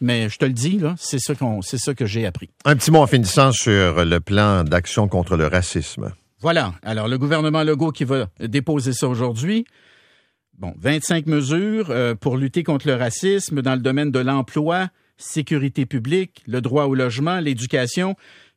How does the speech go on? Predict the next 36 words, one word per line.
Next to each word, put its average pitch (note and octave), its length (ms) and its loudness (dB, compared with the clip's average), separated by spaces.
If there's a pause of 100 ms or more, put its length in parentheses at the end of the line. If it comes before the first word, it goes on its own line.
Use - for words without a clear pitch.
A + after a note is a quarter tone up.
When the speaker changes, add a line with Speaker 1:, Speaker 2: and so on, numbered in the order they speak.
Speaker 1:
Si D#3+ 120 -6
vous D3 100 0
lisez C#3 260 0
le D#3+ 60 0
papier D#3 360 -2
de C3+ 100 -4
Tommy C#3+ 260 0
Chouinard C#3+ 400 0
et C3+ 80 -2
de B2+ 100 -2
Fanny C3+ 300 0
Lévesque C3 320 0
dans B2+ 100 0
la A#2+ 120 -2
presse, C3+ 400 -4
vous A2+ 160 -4
en A#2+ 100 -2
saurez B2+ 340 -2
davantage B2 760 -2 (300)
sur C3 320 -4
le B2+ 120 2
fait E3 180 0
notamment C#3+ 520 2 (220)
que C3 60 0
le B2+ 60 2
gouvernement C3+ 500 2
veut C3+ 220 2
intégrer D#3 560 2
la B2+ 100 2
lutte D3 200 2
au C#3+ 60 4
racisme C3+ 480 0
dans C3 160 2
le C3+ 140 2
nouveau C#3+ 380 0
cours E3 420 0